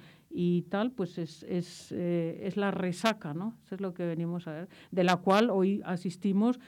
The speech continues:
mucha gente, eh, bueno, Europa, después de toda la violencia ejercida contra todas estas cantidades de pueblos y gentes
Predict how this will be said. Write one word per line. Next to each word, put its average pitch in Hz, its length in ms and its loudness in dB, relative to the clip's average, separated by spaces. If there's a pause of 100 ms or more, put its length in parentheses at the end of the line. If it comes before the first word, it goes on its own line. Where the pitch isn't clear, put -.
(160)
mucha 208 260 4
gente, 226 560 4 (280)
eh, 175 300 2
bueno, 208 220 2
Europa, 220 540 6 (180)
después 175 340 -2
de 190 120 2
toda 240 220 8
la 240 100 8
violencia 226 540 4
ejercida 214 760 2 (260)
contra 180 440 0
todas 247 340 4
estas 226 360 -6
cantidades 208 680 2
de 202 100 2
pueblos 202 600 2
y 190 40 -4
gentes 208 540 4